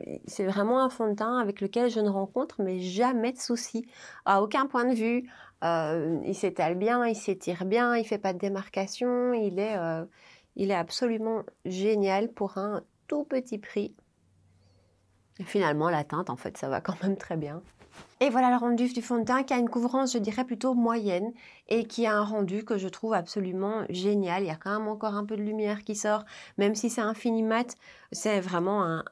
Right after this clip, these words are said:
un super, <laughs> euh, fond de teint que j'adore. En anti-cerne, on va utiliser celui de chez Dior, le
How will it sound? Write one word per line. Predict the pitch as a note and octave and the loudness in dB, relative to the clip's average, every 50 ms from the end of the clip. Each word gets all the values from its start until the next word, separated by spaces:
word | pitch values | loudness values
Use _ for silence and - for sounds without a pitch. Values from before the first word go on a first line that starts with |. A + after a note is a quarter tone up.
| - _ | -6 _
un | F#3 F#3 | -4 -4
super, | E3+ - - - C#4+ B3 B3+ - A3+ G#3 A3 G#3 - - - - G#3+ G#3 - | -2 -4 -2 -2 -2 -2 0 2 2 2 2 2 -2 -6 -6 -6 -8 -8 -10
<laughs> | - - - C#4 - - - | -16 -8 -6 -6 -6 -2 0
euh, | F#3+ F#3 F#3+ G3 | 2 2 2 0
fond | - - G#3+ | 0 -2 -2
de | A3 | 0
teint | G#3+ A3+ A#3 B3 | 0 2 2 2
que | A#3 | 2
j'adore. | - G3 F#3+ F3+ E3+ E3 E3+ E3+ - - - - - - - - | 2 2 2 2 2 2 2 0 -4 -12 -20 -20 -20 -12 0 2
En | A3 A#3+ C4+ | 4 4 4
anti-cerne, | F#4 G4 - D#4+ D#4+ - D#4+ F4+ D#4 C4 | 4 2 2 0 2 4 4 4 4 4
on | |
va | A#3+ A#3+ A#3 | 4 4 2
utiliser | A#3 A3+ - G#3+ A3 A3+ G#3+ C4+ E4+ | 2 0 -2 -4 -2 0 0 0 0
celui | - - G#3+ G#3 B3 D4 | 0 0 0 0 -2 -2
de | - | -4
chez | - - G3 | -2 -2 -2
Dior, | F#3 F3 F3 F#3 F3 G3 A#3 A#3 - - | 0 2 2 4 4 4 4 2 2 2
le | F#3+ G3 G#3 G#3+ | 2 4 4 4